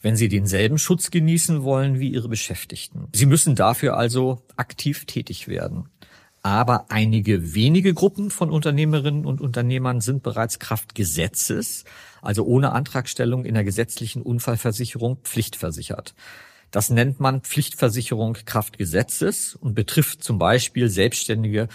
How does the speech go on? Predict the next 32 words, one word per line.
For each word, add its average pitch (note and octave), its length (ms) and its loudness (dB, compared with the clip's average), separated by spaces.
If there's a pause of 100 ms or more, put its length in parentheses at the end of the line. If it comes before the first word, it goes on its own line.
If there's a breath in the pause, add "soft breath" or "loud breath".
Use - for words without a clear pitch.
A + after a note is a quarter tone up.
(260 loud breath)
auf - 200 -4
dem G#2+ 180 0
Gebiet G#2 320 -2
des F2+ 160 0
Gesundheitswesens G#2+ 1300 0
und A2 160 -4
der F#2 160 0
Wohlfahrtspflege. - 1120 -6 (280)
Und D3+ 200 6
darüber A#2+ 260 8
hinaus F#2+ 720 4
sehen B2 480 2
verschiedene F3 520 2
Unfallversicherungsträger C#3+ 1160 0
in B2+ 100 -4
ihrer A2+ 260 2
Satzung A#2+ 500 0
eine G#2+ 220 -2
Versicherung A2 600 -2
für - 180 -2
bestimmte D3 540 0
Gruppen C3+ 440 -4
von B2+ 220 -4
Unternehmerinnen A#2 840 0
und A#2 180 -4
Unternehmern G#2 680 0
vor. G2+ 540 -2 (560 loud breath)
Das - 180 0
ist - 340 0
dann D#3+ 280 2
die C#3+ 100 2
sogenannte B2+ 720 0